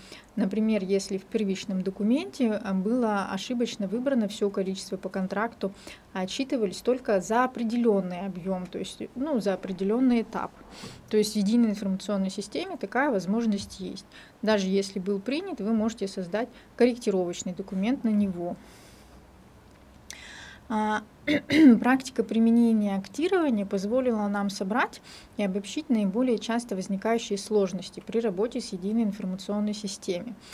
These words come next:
Вот. У нас возникали ошибки в электронных документах приемки в еис, и я вам сейчас расскажу про эти ошибки основные и как же их исправлять. Давайте мы на примерах посмотрим,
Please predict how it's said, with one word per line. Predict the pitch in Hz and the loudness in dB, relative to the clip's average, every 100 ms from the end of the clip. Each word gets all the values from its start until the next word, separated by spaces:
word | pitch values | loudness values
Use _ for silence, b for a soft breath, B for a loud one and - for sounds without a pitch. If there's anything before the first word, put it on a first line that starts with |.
| B B - | B B -8
Вот. | 190 208 196 175 - | -2 2 2 0 -4
У | 220 | -2
нас | 208 285 - | 0 0 -2
возникали | 202 196 214 214 208 180 | -4 0 0 2 2 2
ошибки | - - 196 185 - 269 359 B B B - - - | -4 -4 -4 -6 -6 -6 -6 B B B -20 -16 0
в | 220 233 226 233 170 | 4 6 4 2 -2
электронных | - 226 226 233 233 214 | 0 0 2 2 2 2
документах | 196 208 220 220 208 196 | -2 0 2 2 0 -4
приемки | - 208 208 208 202 | -4 0 0 0 -2
в | 190 | -2
еис, | 202 208 196 - B B - - | 0 -2 -4 -8 B B -18 -4
и | 208 | 0
я | 208 202 208 240 | 2 2 2 4
вам | 226 | 2
сейчас | - - 208 - | 2 0 0 0
расскажу | 208 208 - 202 | -4 -4 -4 -4
про | 202 196 | -2 0
эти | 190 190 | 0 -2
ошибки | 190 - 370 - | -4 -2 -2 -2
основные | 220 - 202 196 190 180 | -4 -2 0 2 2 0
и | |
как | 214 285 | -2 0
же | 208 208 | 0 0
их | 208 | -2
исправлять. | 196 - 196 185 180 - - B B B B - - - - - | -8 -6 -4 -4 -8 -10 -20 B B B B -20 -20 -20 -10 0
Давайте | 240 226 208 196 | 2 2 2 0
мы | 196 | -2
на | 196 202 | 0 -2
примерах | 202 208 254 381 311 | -2 0 2 2 -2
посмотрим, | - 208 - 220 240 - | -4 -4 0 2 2 -2